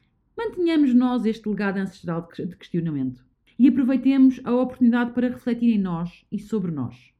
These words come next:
Ao identificarmos onde nos encontramos no intervalo de cada um dos cinco traços primários do modelo Big Five, poderemos reconhecer as nossas predisposições,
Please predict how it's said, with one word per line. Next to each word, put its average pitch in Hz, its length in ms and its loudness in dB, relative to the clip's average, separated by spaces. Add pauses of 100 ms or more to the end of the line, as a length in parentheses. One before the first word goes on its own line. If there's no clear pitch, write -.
(680)
Ao 240 160 0
identificarmos 196 920 -4
onde 311 200 0
nos 285 160 0
encontramos 165 640 -2
no 226 180 6
intervalo 175 680 0
de - 80 -20
cada 277 280 2
um 226 160 6
dos 185 220 -4
cinco 339 260 -8
traços 180 280 -6
primários 156 520 -4
do 165 100 -4
modelo 170 320 -2
Big 147 180 -6
Five, 143 380 -10 (460)
poderemos 285 560 4 (180)
reconhecer 226 880 -2
as 208 140 -2
nossas 233 420 -2 (200)
predisposições, 196 1080 -4